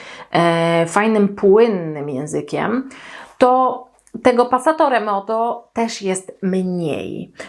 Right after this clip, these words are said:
Tu jest dużo, e, oczywiście też dialogów, chociaż no, opisów również, <laughs> nie tylko dialogów, no ale w dialogach, e, oczywiście Passato Remoto nie jest używane. To jest też taki,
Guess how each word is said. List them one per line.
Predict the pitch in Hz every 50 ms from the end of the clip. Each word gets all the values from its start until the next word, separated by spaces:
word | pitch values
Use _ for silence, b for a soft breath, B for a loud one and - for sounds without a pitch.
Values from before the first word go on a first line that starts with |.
| B
Tu | - -
jest | 285 269 269 233
dużo, | - - 247 247 233 247 247 233 233 233 226 226 226 - - -
e, | 190 190 190 190 -
oczywiście | - 196 - - 202 202 220 214 - - 233 220 208 208 202 202 202 202 - _ _ _ _ - 175
też | 170 - 202 196 196
dialogów, | 190 - 202 202 190 202 214 202 175 - - 160 160 175 220 262 269 - - - - -
chociaż | 175 165 - 160 156
no, | - - - -
opisów | - 196 - 196 190 - 175 175
również, | 180 160 160 160 175 220 311 311 - - 254 - - 247 226 -
<laughs> | - 311 320 320 311 285 262 - 185
nie | 190 190 -
tylko | 185 185 - 185
dialogów, | 175 202 190 180 185 180 185 269 339 370 - B B B B B B B 226 196
no | 233 247
ale | 269 277 269 247
w | 233
dialogach, | 247 233 226 254 247 254 247 247 254 247 - -
e, | - - 208 208 208 208 208 -
oczywiście | - 226 - 214 220 233 226 - - 226 226 220 220
Passato | 220 220 226 220 214 220
Remoto | 208 196 196 190 190 190
nie | 170 147
jest | 139 135 139
używane. | 139 139 135 - - - - - - - - _
To | - 269
jest | 320 - -
też | - 277 269 -
taki, | - 240 233 - 226 233 226